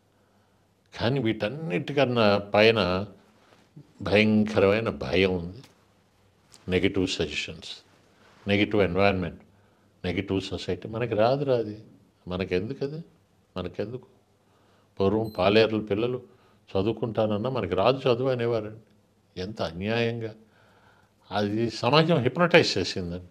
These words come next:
ఇప్పుడు ఏంటంటే this is the time that we have to dehypnotize ourselves. ఈ హిప్నటైజ్ చేయడంలో ఏంటంటే సామెతలు కూడా కొన్ని వచ్చేసాయండి.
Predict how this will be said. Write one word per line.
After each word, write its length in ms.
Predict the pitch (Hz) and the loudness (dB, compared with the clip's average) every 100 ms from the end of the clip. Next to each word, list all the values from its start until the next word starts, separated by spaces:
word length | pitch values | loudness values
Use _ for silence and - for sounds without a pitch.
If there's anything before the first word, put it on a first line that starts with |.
| _ _ _ _ _ _ - | _ _ _ _ _ _ -12
ఇప్పుడు 280 | 117 170 143 | -8 0 2
ఏంటంటే 380 | 139 151 131 | 2 2 2
this 200 | 117 110 | 2 0
is 140 | 107 139 | 0 0
the 120 | 110 | 0
time 280 | - 120 147 | 2 0 2
that 160 | 127 110 | 0 0
we 240 | 101 98 90 | -2 0 2
have 180 | 120 120 120 | 2 0 -2
to 220 | 101 104 - - _ 90 | -2 -2 -8 -20 _ 2
dehypnotize 760 | 131 139 135 110 - 98 92 | 4 4 0 -4 0 0 0
ourselves. 580 | 95 82 - - 98 - - _ _ _ _ _ _ _ - - _ _ _ _ _ _ 131 | -4 -6 -12 -16 -16 -18 -20 _ _ _ _ _ _ _ -20 -20 _ _ _ _ _ _ 2
ఈ 260 | 131 127 | 4 6
హిప్నటైజ్ 680 | 113 - 202 190 180 170 - | 4 4 8 10 10 8 8
చేయడంలో 380 | 151 151 151 147 | 10 10 8 8
ఏంటంటే 800 | 131 143 135 139 123 120 135 - - _ _ - | 6 6 0 4 6 6 4 -6 -20 _ _ -10
సామెతలు 580 | - 107 160 185 185 170 | 0 4 6 8 10 10
కూడా 600 | 170 165 135 131 135 123 | 12 12 12 12 10 4
కొన్ని 840 | - 107 117 107 107 104 101 101 - _ _ - | 0 -2 0 4 4 2 -2 -10 -18 _ _ -2
వచ్చేసాయండి. 880 | 107 - 101 - 95 95 90 92 | -2 0 -2 0 -2 -2 -8 -16